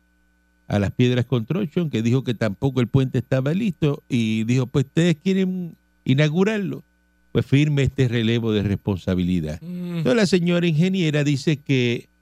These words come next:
Speaker 1: ella, que era la supervisora de la construcción,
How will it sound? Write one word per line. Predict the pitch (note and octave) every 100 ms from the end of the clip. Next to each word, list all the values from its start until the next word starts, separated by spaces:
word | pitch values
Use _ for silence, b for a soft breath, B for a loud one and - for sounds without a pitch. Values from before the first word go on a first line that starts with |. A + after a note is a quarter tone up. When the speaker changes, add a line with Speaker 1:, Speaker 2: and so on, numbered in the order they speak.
| _ _ -
Speaker 1:
ella, | C3+ F#3 F3
que | C3 B2+
era | F3+
la | E3+
supervisora | - C3+ C3+ A#2 G#2+ - A2 C#3+ A3 F3+ C3+
de | A2+
la | G#2
construcción, | F#2+ G2 - F#2 - C#3 C3+ A2+